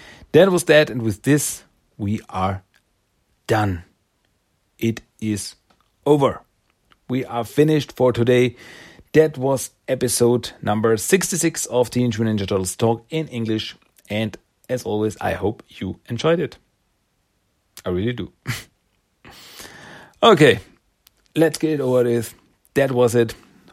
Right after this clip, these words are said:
for today. I will be back next time.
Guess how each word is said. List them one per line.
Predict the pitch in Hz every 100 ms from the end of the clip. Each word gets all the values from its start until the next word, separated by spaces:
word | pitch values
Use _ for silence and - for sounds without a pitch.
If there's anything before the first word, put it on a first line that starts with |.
| _
for | - 131
today. | 117 123 135 123 - _ _ 131 -
I | 165 185
will | 165 165
be | 175 160
back | 147 139 135 - - _ _ _ _ _ - -
next | 127 151
time. | - 147 156